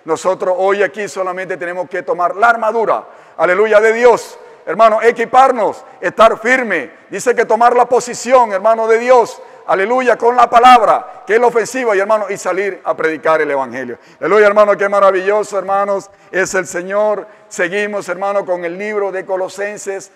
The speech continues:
aleluya, que nos va a mostrar la grandeza de Cristo, que nos va a mostrar, hermano, todo lo que Cristo es, lo importante que es Cristo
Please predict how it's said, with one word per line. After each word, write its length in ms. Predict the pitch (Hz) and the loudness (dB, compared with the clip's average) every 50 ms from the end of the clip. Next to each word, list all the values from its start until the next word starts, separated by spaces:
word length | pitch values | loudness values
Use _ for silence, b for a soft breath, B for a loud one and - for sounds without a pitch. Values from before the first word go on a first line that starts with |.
| b b b | b b b
aleluya, 560 | - 156 165 165 180 196 208 202 196 180 - | -6 -6 -4 -2 -2 -2 0 0 0 -2 -2
que 400 | - 185 180 180 185 180 165 170 - | -8 -8 -6 -6 -6 -6 -8 -10 -10
nos 160 | 175 175 175 | -6 -4 -2
va 60 | 190 202 | -2 -2
a 40 | |
mostrar 500 | 202 208 190 - - 190 190 190 185 160 | -2 -4 -8 -8 -6 -2 0 0 0 -2
la 140 | 160 175 180 | -2 -2 -2
grandeza 560 | 175 170 170 165 170 185 196 185 - 196 185 | 0 -2 -4 -4 -6 -8 -10 -8 -8 -8 -6
de 160 | 175 180 180 180 | -6 -8 -10 -10
Cristo, 540 | 214 240 233 196 - _ 180 147 127 - B B B B B B | -10 -12 -12 -12 -12 _ -6 -6 -6 -6 B B B B B B
que 120 | - 185 | -6 -4
nos 140 | 185 190 185 | -4 0 0
va 80 | 196 202 | 0 0
a 20 | |
mostrar, 800 | 202 - 196 - - - 202 202 202 180 - - - - - - - | 0 -2 -6 -4 -2 -2 0 0 0 0 -2 -6 -12 -20 -20 -6 -6
hermano, 540 | 165 170 180 185 196 208 208 202 190 190 | -6 -4 -2 -2 -2 -2 -2 -4 -6 -6
todo 240 | - 233 226 220 220 | -2 -2 0 0 0
lo 140 | 226 220 196 | 0 -2 -4
que 140 | 220 208 - | -4 -8 -8
Cristo 460 | - 214 226 214 220 - 202 208 226 | -6 -8 -10 -10 -8 -6 -4 -4 -2
es, 240 | 233 226 202 - 202 | -2 -4 -4 -6 -10
lo 80 | 185 | -12
importante 540 | 185 175 156 170 160 - 196 190 175 202 190 | -12 -6 -4 -4 -4 -2 -6 -6 -6 -8 -8
que 120 | 196 202 196 | -8 -8 -10
es 80 | - _ | -10 _
Cristo 500 | 233 240 247 214 - _ 175 151 120 | -10 -10 -10 -10 -10 _ -6 -6 -6